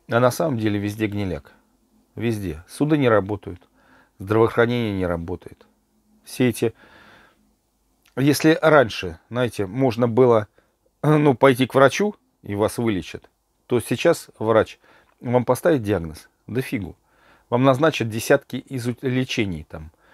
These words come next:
узи, К Т, М Р Т, там, анализы.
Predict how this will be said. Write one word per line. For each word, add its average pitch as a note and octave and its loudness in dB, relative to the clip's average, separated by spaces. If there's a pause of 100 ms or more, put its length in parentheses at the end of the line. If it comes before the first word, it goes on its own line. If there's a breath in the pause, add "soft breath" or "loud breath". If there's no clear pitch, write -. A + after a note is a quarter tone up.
(200 soft breath)
узи, C3 0
К - -4
Т, C#3 0
М A2 -2
Р A2+ 0
Т, C3 -2
там, G#2+ -6
анализы. B2 2